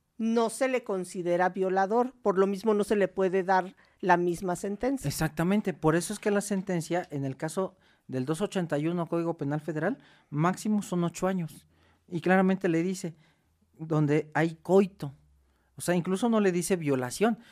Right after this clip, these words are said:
Speaker 2: Si se da cuenta en el artículo de violación del Código
Speaker 1: Es
Speaker 2: Penal,
Speaker 1: diferente,
Speaker 2: le dice
Speaker 1: sí.
Speaker 2: al que introduzca
Speaker 1: Ujú.
Speaker 2: por medio de una violencia física, sexual, psico-, eh,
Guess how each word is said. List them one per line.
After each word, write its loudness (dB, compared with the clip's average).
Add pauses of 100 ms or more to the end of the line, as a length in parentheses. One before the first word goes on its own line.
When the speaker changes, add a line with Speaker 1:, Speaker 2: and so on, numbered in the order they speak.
(140)
Speaker 2:
Si -8
se 0
da 2
cuenta 0
en 2
el 2
artículo 0
de 2
violación -2
del -2
Código 2
Speaker 1:
Es -8
Speaker 2:
Penal, 2
Speaker 1:
diferente, -6
Speaker 2:
le 0
dice -4
Speaker 1:
sí. 2
Speaker 2:
al 0
que 0
introduzca 2 (160)
Speaker 1:
Ujú. -8 (320)
Speaker 2:
por 2
medio -2
de 0
una -4
violencia -4
física, -8
sexual, -6
psico-, -14
eh, -16